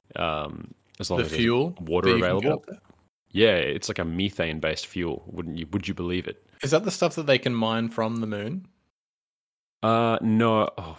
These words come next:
Speaker 1: no. It just, I think the way I've read is that i-, as long as there's water there, they could
Speaker 2: Mm.
Speaker 1: potentially, they could potentially make it there,
Speaker 2: That's
Speaker 1: which would be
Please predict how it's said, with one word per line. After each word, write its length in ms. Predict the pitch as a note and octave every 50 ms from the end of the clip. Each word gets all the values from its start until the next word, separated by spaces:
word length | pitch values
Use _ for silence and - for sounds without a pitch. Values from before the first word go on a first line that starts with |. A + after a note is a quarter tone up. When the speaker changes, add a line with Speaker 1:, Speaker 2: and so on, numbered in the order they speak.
| -
Speaker 1:
no. 240 | G#2 G#2+ G#2+ G#2 F#2
It 200 | D#2+ D2+ C2+ G2 G2
just, 220 | G#2 G2 - -
I 60 | -
think 240 | - - - A1+ - _ _ _ -
the 80 | G#2
way 240 | F#2 G2 G#2+ G#2 F#2+
I've 220 | G2 G2 F2+ -
read 240 | F#2 F#2+ G2+ B2 -
is 240 | - - F#2+ E2 E2
that 240 | F#2 F2 - - -
i-, 160 | - - - - -
as 120 | G2 F2+
long 120 | G2 F#2+
as 80 | F#2 F2
there's 140 | F#2+ E2 E2
water 500 | D2+ D#2+ E2 F2 F2 F2 - - G2 F#2
there, 360 | E2+ F2+ F2+ G2+ A#2+ D3+ F3 -
they 180 | - F2 F2
could 140 | E2+ - F2
Speaker 2:
Mm. 100 | D2 A#2+
Speaker 1:
potentially, 320 | A2+ - F2 F2 E2+ D#2+ -
they 80 | E2+ -
could 140 | - F2+
potentially 380 | - - F#2 E2 - - D#2+ D2+ - - - - -
make 440 | - - E2 E2+ E2 E2 D#2 - -
it 120 | - -
there, 300 | - C#3 - - - - _ _ _ _ _ _ _ _ _ _ _ _ _ _ _ _ _ _ _ _ _ -
Speaker 2:
That's 200 | A#2 A2+ A2 -
Speaker 1:
which 80 | - -
would 40 |
be 120 | - F2